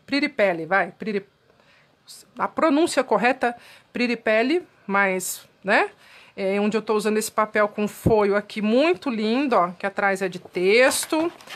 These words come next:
Eu recortei várias florzinhas daqui, tá vendo? Ó, essa coleção é muito linda pra você fazer, assim,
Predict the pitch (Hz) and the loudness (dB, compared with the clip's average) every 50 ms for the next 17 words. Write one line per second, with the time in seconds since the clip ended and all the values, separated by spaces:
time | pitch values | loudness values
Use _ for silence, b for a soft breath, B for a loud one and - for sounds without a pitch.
0 | B B B B B B B - 202 202 185 226 226 - 233 214 220 - 226 220 | B B B B B B B 0 0 2 0 0 0 0 0 -2 0 0 0 0
1 | 220 214 180 175 214 233 247 269 277 277 277 - - - 226 214 208 180 175 196 | 0 -2 -2 2 4 4 6 6 4 2 0 -2 -4 -2 0 0 0 -2 -2 -2
2 | 220 214 208 196 180 156 190 180 180 - - 240 285 359 381 - 233 208 254 269 | -2 0 0 -2 -2 0 0 -2 -2 -2 -2 0 0 0 0 0 0 2 2 2
3 | 247 208 190 175 185 - - 226 220 - 262 247 254 254 - 277 262 262 262 254 | 2 2 2 0 0 -2 -4 -4 0 0 2 2 2 0 2 2 4 4 4 4
4 | 254 254 262 269 285 311 339 392 415 - 381 285 247 247 247 262 285 277 285 285 | 2 2 2 2 2 2 2 2 0 0 0 0 0 2 2 2 2 2 0 0
5 | - 269 262 233 262 262 277 262 - 262 247 247 202 208 254 254 247 247 - - | 0 0 0 0 0 0 -2 -2 0 0 0 0 0 2 2 2 2 0 -2 -2
6 | 262 247 247 226 196 170 160 156 | -2 0 0 0 -2 -4 -6 -10